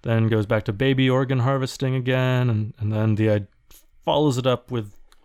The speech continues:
uh, putting out the idea that scientists have been testing out different political systems around the world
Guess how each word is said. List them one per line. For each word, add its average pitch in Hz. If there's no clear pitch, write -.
uh, 107
putting 113
out 113
the 113
idea 107
that 101
scientists 107
have 107
been 101
testing 113
out 104
different 135
political 131
systems 127
around 135
the 135
world 117